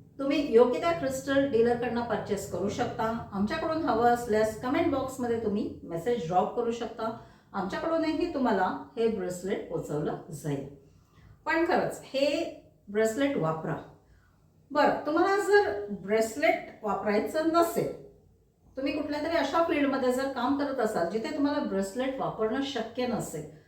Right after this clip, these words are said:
तर काय करायचं? ह्यालाही आपल्याकडे पर्याय आहे. ते म्हणजे तुम्ही ह्याच क्रिस्टलचे टंबल्स वापरू शकता. एक व्हिडिओची लिंक मी कमेंट बॉक्समध्ये शेअर करेन, ज्याच्यामध्ये एका मुलीने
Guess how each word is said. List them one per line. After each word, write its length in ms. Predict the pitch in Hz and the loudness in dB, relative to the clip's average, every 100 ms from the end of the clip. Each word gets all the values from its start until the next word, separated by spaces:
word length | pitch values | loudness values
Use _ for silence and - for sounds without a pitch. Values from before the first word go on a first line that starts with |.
| _ | _
तर 120 | 359 359 | 4 4
काय 240 | - 185 | 4 0
करायचं? 480 | 180 160 139 139 - - _ _ _ | -2 -4 -6 -8 -14 -20 _ _ _
ह्यालाही 400 | 208 220 302 381 | -2 2 4 6
आपल्याकडे 500 | 359 233 220 214 233 | 4 4 2 2 0
पर्याय 440 | - 143 147 185 202 | 0 -2 -2 -2 -2
आहे. 260 | 277 - - - - _ - _ _ _ - | -4 -4 -8 -14 -20 _ -20 _ _ _ -4
ते 160 | 381 | 0
म्हणजे 280 | 392 269 247 247 | 4 6 4 4
तुम्ही 380 | 294 233 220 - - - _ _ _ _ _ _ | 2 4 2 -2 -12 -20 _ _ _ _ _ _
ह्याच 580 | 214 240 - 370 - - | -2 2 4 4 2 -2
क्रिस्टलचे 960 | 247 240 - 262 254 226 190 233 - - _ | 0 0 0 0 0 0 -6 -8 -14 -20 _
टंबल्स 420 | 220 220 320 - | -2 0 -2 -2
वापरू 280 | - - 151 | -2 -2 -6
शकता. 440 | - - - - - _ _ _ _ _ _ _ _ _ _ _ _ _ _ _ _ - | -10 -14 -16 -20 -20 _ _ _ _ _ _ _ _ _ _ _ _ _ _ _ _ -6
एक 240 | 262 262 | -4 -2
व्हिडिओची 460 | 269 330 415 392 285 | -2 0 2 4 4
लिंक 240 | 202 214 - - | 4 2 -6 -8
मी 220 | 254 294 285 | -2 0 2
कमेंट 260 | 220 247 | 2 2
बॉक्समध्ये 480 | 247 - - 233 247 | 0 -2 -4 0 0
शेअर 340 | - 175 165 | 0 0 0
करेन, 400 | - 147 143 - - - | -2 -6 -6 -10 -14 0
ज्याच्यामध्ये 960 | 226 220 359 339 320 320 349 339 - - | 0 2 2 2 2 2 0 -4 -10 -6
एका 320 | 277 349 359 | -4 0 2
मुलीने 680 | 311 277 285 185 - - | 4 4 4 2 0 -6